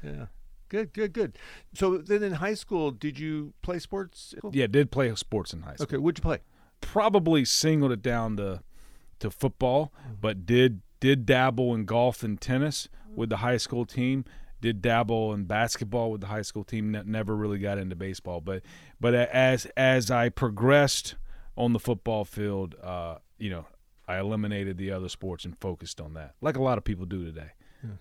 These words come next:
Speaker 1: gotcha. How'd you decide to go to Auburn?
Speaker 2: Well, I originally went to Tro-, it's, it's now Troy. Then it was Troy State. So in Alabama, right, you grow up. You're either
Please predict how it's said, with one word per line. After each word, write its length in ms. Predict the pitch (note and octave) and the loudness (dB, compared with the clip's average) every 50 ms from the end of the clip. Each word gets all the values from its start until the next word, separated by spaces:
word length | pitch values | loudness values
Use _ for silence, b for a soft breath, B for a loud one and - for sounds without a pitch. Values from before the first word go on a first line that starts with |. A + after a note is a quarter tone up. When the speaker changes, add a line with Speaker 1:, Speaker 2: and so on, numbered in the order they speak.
| - - | -16 -14
Speaker 1:
gotcha. 340 | - G#2+ G#2 - - D2+ - - _ - - - - - - | -10 -10 -10 -10 -12 -16 -18 -18 _ -20 -20 -20 -20 -16 -10
How'd 300 | - - G#3 A3 G3+ G#3+ | -6 -4 -2 -2 -2 -4
you 80 | G#3+ | -6
decide 420 | G3 G3+ F3+ - - G3+ F3+ F3 D3 | -8 -8 -8 -4 -2 -2 -2 -2 -2
to 80 | C#3+ | -2
go 100 | C#3 D3+ | -2 -2
to 120 | C#3 C#3 B2+ | -2 -2 -2
Auburn? 460 | A2+ B2 C3 A#2 A#2 G#2 F#2+ D#2+ - - _ _ _ B B B B B B B B | -2 -2 -2 -2 -4 -6 -8 -10 -14 -20 _ _ _ B B B B B B B B
Speaker 2:
Well, 220 | C#3 D3 D3 C#3 - | 6 6 6 6 6
I 140 | B2 C3 C#3+ | 4 6 8
originally 640 | C3+ B2+ B2 B2 B2+ C#3+ D#3+ C3+ D#3+ F#3 F#3 F3+ E3+ | 8 8 8 8 8 8 6 6 4 2 0 0 0
went 300 | D#3 D3 C#3+ C#3+ - - | 0 0 0 -2 -4 -4
to 160 | - B2 G2+ - _ _ _ | -6 -6 -6 -6 _ _ _
Tro-, 300 | - - - - D#3 - - | -8 -8 -4 -2 -2 -2 0
it's, 180 | A#2+ G#2 - - - | -2 -4 -4 -8 -8
it's 220 | B2 G#2+ - - A#2+ | -8 -8 -6 -6 -6
now 300 | A#2 A#2 A2+ A2 G#2 - - - - | -4 -4 -4 -4 -6 -8 -12 -18 -16
Troy. 500 | - - - - D#3+ C3 G#2 F2+ G2 A#2 - - - - - | -16 -10 -2 0 2 2 2 0 -2 -6 -10 -12 -18 -16 -8
Then 220 | E2+ G2+ B2+ B2 | -4 -2 0 0
it 20 | A#2+ | 0
was 160 | A2 G2 - | -2 -6 -8
Troy 220 | - - A2+ G#2+ | -6 -4 -2 -2
State. 420 | G#2+ - - G#2 F#2+ F2+ G2 - b b b b b | -2 -4 -4 -6 -6 -6 -8 -10 b b b b b
So 360 | - - C3 A#2+ A2 A2 - - _ _ - - - | -2 2 2 4 4 2 -2 -6 _ _ -20 -10 0
in 220 | D3+ E3 F3+ F#3+ G3+ | 4 6 6 6 4
Alabama, 580 | D3+ D#3+ E3+ E3+ D#3+ D3+ C#3+ C#3 C3+ A#2+ A2 | 4 4 6 6 6 6 6 6 4 4 2
right, 160 | A2 G#2+ A2 A2 | 0 0 0 0
you 100 | A2+ G#2+ | -2 0
grow 280 | - B2+ C3 B2+ B2 | 2 2 4 4 4
up. 260 | A#2 G#2+ F#2 - - | 2 2 0 -2 -4
You're 140 | G2+ G#2+ A2 | -2 0 0
either 360 | A2+ A2+ G#2 G#2+ G2+ F#2+ F2+ | 0 0 0 -2 -2 -4 -6